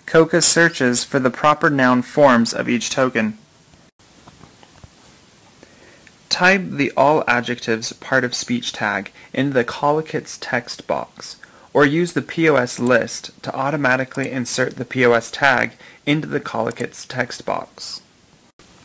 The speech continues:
The all adjectives part of speech tag will cause coca to search for all collocates that are adjectives of each token.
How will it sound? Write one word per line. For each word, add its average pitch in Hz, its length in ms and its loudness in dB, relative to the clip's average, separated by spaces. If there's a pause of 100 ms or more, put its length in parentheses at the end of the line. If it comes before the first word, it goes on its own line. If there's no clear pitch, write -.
(1200)
The 143 200 4
all 170 300 6
adjectives 131 640 -2
part 135 280 0
of 127 80 -4
speech - 380 -2
tag 113 460 -2 (360)
will 131 120 0
cause 143 340 2
coca 156 480 0
to 117 140 -2
search 131 280 2
for - 160 -2
all 135 200 0
collocates - 760 -4
that 127 220 0
are 120 180 2
adjectives 143 600 0
of - 180 -4
each 120 260 -6
token. 120 460 -8